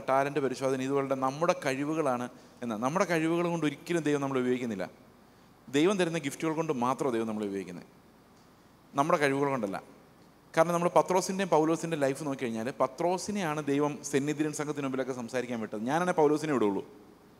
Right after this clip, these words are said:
പൗലോസിനെ പക്ഷെ ഒന്നും അറിയാത്ത ബർബറന്മാരുടെ ഇടയിലോട്ടും വിട്ടു.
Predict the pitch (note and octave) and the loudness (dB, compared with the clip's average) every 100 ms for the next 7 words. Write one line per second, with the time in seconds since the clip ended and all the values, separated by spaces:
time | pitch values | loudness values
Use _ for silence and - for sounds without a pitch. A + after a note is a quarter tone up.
0 | - - - - - - D#3+ G3 G#3+ A#3 | -20 -20 -20 -20 -8 4 6 6 4 2
1 | G3 F3+ F3+ F#3+ F3 E3 E3 E3 C#3+ C#3 | 0 -2 -2 0 0 0 0 0 2 2
2 | C#3+ C#3+ C#3+ C3+ A2+ G#2+ G2+ F2+ | 0 0 -2 -2 -4 -4 -8 -12